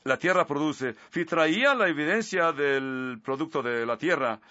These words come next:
Con todo y que traían evidencias, las evidencias les trajo temor a, a algunos de ellos. Dice aquí que el temor de la gente,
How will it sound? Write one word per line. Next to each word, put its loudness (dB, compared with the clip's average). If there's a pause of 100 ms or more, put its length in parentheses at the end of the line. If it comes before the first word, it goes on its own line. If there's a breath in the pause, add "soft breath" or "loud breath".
(240 loud breath)
Con 0
todo 4
y 2
que -4
traían 2
evidencias, 0 (220 loud breath)
las 0
evidencias -2 (1600)
les -2
trajo 0
temor 2
a, 4
a 2
algunos -2
de -4
ellos. -10 (1400 soft breath)
Dice -2
aquí -4
que -4
el -2
temor -2 (440)
de -4
la 0
gente, -2